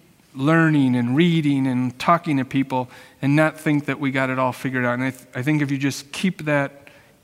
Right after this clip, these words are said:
curiosity, it will take you a long ways.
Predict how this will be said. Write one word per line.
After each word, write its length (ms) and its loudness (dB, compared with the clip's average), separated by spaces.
curiosity, 1000 -2
it 60 -10
will 160 -6
take 320 -6
you 100 -4
a 20 -4
long 320 -2
ways. 380 -10